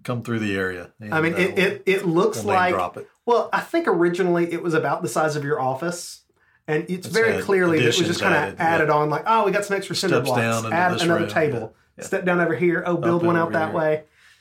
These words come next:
Speaker 2: It's, it's a pieced together puzzle of a restaurant, but man, their barbecue's
Speaker 1: But
Speaker 2: good.
Speaker 1: I guess my whole point in that whole discussion was that we love barbecue in Alabama.
Speaker 2: Yeah, we
Speaker 1: So
Speaker 2: do.
Speaker 1: it, to the point where we reference where a tornado track is.
Speaker 2: Yeah.
Speaker 1: So
Speaker 2: I'm gonna
Speaker 1: based on the
Speaker 2: specifically
Speaker 1: location of
Speaker 2: reference
Speaker 1: the,
Speaker 2: a,
Speaker 1: of the
Speaker 2: a
Speaker 1: restaurant.
Speaker 2: market by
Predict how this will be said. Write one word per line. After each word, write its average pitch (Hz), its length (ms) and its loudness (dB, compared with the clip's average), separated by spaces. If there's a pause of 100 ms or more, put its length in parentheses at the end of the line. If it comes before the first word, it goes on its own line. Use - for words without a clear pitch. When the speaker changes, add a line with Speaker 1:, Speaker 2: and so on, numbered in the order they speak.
(120)
Speaker 2:
It's, 226 180 -2
it's 247 180 -2
a 311 100 0
pieced - 340 -2
together 175 320 0
puzzle 156 480 -2
of 131 80 -4
a - 20 -6
restaurant, 131 420 -4
but - 160 -18
man, 202 180 -2
their 147 100 0
barbecue's 113 400 -6
Speaker 1:
But 101 80 -8
Speaker 2:
good. - 200 -10
Speaker 1:
I 120 100 -2
guess 156 200 0
my 107 120 0
whole 104 220 -4
point 123 420 -6
in 107 60 -10
that 98 200 -10
whole 101 360 -8 (220)
discussion 101 540 -6
was 85 220 -14
that - 300 -14
we 117 200 -4
love 104 260 -2
barbecue 90 420 -8
in - 60 -16
Alabama. 50 320 -12
Speaker 2:
Yeah, 240 140 2
we 160 80 2
Speaker 1:
So 135 60 -2
Speaker 2:
do. 87 100 -2 (260)
Speaker 1:
it, 110 220 -10
to 165 100 0
the 143 100 0
point 120 260 -2
where 104 120 -2
we 101 160 -2
reference 98 640 -4 (220)
where 104 240 -2
a 90 60 -4
tornado 95 440 -6
track 82 420 -12
is. - 220 -14
Speaker 2:
Yeah. 160 340 0 (100)
Speaker 1:
So 95 360 -2
Speaker 2:
I'm 156 240 2
gonna 156 280 0
Speaker 1:
based - 260 0
on 160 60 6
the 156 80 2
Speaker 2:
specifically - 240 2
Speaker 1:
location - 240 0
of 95 60 0
Speaker 2:
reference - 200 0
Speaker 1:
the, 156 120 -6
Speaker 2:
a, 143 140 2
Speaker 1:
of 101 100 -4
the 101 40 -2
Speaker 2:
a - 40 2
Speaker 1:
restaurant. 139 340 2
Speaker 2:
market 165 360 0
by 127 360 0